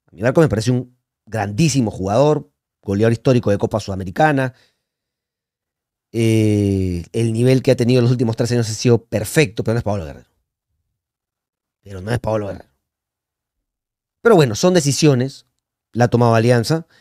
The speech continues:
y en definitiva vamos a ver qué es lo que terminamos viendo de este equipo de Restrepo, que ha jugado un amistoso con la sub veintitrés de Chemo,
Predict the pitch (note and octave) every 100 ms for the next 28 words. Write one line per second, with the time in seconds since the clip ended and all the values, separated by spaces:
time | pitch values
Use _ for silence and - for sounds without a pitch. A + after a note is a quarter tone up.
0 | _ _ _ _ _ _ C3+ C3+ C3 B2
1 | B2 B2+ D#3+ A2 A#2+ A2+ A2+ C3+ - _
2 | B2+ C3 D#3+ - - _ _ _ _ _
3 | _ - B2+ B2 - A#2 A#2 G#2+ G#2+ C#3
4 | D3+ B2 D#3+ G3+ G3 D3+ E3 C3+ B2 G3+
5 | G#3 F#3+ F#2 - G2+ - - _ _ _
6 | _ _ _ _ _ _ _ _ _ _
7 | - G2 A#2+ D#3+ F3+ D3 B2+ C#3 D3 A#2
8 | G#2+ C#3 C3+ C3 D3 C#3+ E3 A3 G3 F#3